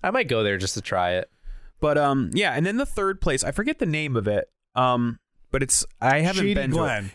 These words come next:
Speaker 2: Yeah.
Speaker 3: I've seen that on a few different,
Speaker 2: Me
Speaker 3: uh,
Speaker 2: too,
Speaker 3: food shows,
Speaker 2: but I haven't
Speaker 3: too.
Speaker 2: been yet. We should do that.
Speaker 3: <laughs> I don't think that, I, I have a feeling it's gonna be a lot like Ted's. I think it's very gimmicky. I haven't had
Speaker 1: Oh,
Speaker 3: it.
Speaker 1: the cheese thing?
Speaker 3: Yeah,
Speaker 2: Yeah.
Speaker 3: the cheese crown.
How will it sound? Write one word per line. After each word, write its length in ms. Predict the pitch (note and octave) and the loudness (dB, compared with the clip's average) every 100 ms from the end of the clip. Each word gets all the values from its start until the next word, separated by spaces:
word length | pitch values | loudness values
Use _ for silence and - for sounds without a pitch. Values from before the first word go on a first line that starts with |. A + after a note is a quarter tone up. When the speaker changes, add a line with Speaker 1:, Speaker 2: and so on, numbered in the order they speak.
| - | -2
Speaker 2:
Yeah. 320 | D3 B2+ A2 | 0 2 2
Speaker 3:
I've 160 | G#3+ | 2
seen 220 | - C#4 A3+ | 2 2 2
that 160 | G#3+ | 2
on 100 | G#3+ | 0
a 40 | D#3+ | 0
few 220 | - D#3+ | 0 0
different, 300 | D3 C#3+ B2+ | 0 0 -2
Speaker 2:
Me 160 | E3 | 0
Speaker 3:
uh, 80 | D#3 | 2
Speaker 2:
too, 220 | C#3 C3 A2 | 2 2 2
Speaker 3:
food 180 | C#3+ | 0
shows, 140 | - C#3 | 0 0
Speaker 2:
but 80 | C#3+ | 0
I 60 | |
haven't 180 | E3+ E3 | 0 -2
Speaker 3:
too. 60 | B2 | -2
Speaker 2:
been 220 | B2+ A#2+ | -2 0
yet. 200 | G#2 - | 0 2
We 40 | |
should 180 | - D3+ | 0 -2
do 160 | A#2+ A2+ | -2 0
that. 160 | G2+ | 2
Speaker 3:
<laughs> 20 | |
I 80 | C4 | 2
don't 200 | F4+ F#4 | 0 -2
think 380 | - - G#3 G#3 _ _ | -6 0 0 0 _ _
that, 380 | C#3+ E3 D3+ C3+ _ | 0 2 2 0 _
I, 160 | F3+ G3+ | -2 0
I 60 | F3+ | 0
have 100 | C4 | -2
a 40 | C4+ | 0
feeling 240 | A3 G3+ | 0 2
it's 80 | E3 | 2
gonna 100 | E3+ | 2
be 80 | D3 | 2
a 60 | B2+ | 2
lot 220 | B2 G#2 | 2 2
like 200 | G#2+ F#2+ | -4 -8
Ted's. 480 | - A2 F#2 F#2 - _ _ - | -6 -6 -6 -10 -10 _ _ -4
I 100 | D3 | -2
think 200 | D3+ F#3+ | 0 0
it's 120 | F3 | 0
very 380 | B2 D3 D3 C#3 | 0 0 2 0
gimmicky. 540 | A#2+ A#2+ A2+ - F#2+ - - | -2 -4 -6 -10 -16 -10 -2
I 80 | |
haven't 260 | F#3 C#4 D4 | 0 2 0
had 180 | - C#4+ | 0 2
Speaker 1:
Oh, 100 | B2 | 0
Speaker 3:
it. 80 | C#3+ | -2
Speaker 1:
the 60 | G#2 | 0
cheese 320 | A#2 A#2 A2 | 0 0 0
thing? 340 | C#3 C3+ C#3+ C#3 | -2 -2 -2 0
Speaker 3:
Yeah, 160 | G#3 | 2
Speaker 2:
Yeah. 80 | C#3+ | 4
Speaker 3:
the 60 | A#2+ | 2
cheese 260 | F3 F3+ - | 2 0 0
crown. 500 | - G#3 G#3 A3+ | 0 0 0 -2